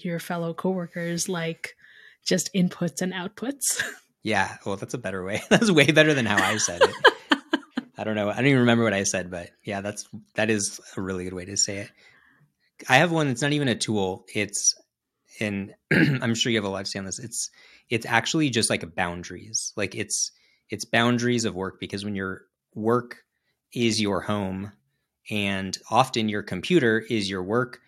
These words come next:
Speaker 2: and, like, it might also be your hobby or, you know, your side project or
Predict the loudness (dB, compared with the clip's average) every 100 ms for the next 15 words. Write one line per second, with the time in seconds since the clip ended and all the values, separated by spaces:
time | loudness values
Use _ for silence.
0 | _ -6 -4 -2 -2 -2 -4 -6 -4 -4
1 | -4 -4 -4 -4 -2 -2 -2 -4 -6 -6
2 | -6 -6 -6 -8 -8 -6 -6 -6 -4 -4
3 | -2 -6 -6 -2 -2 -2 -2 -6 -18 -20
4 | -20 _ -2 0 0 -2 -4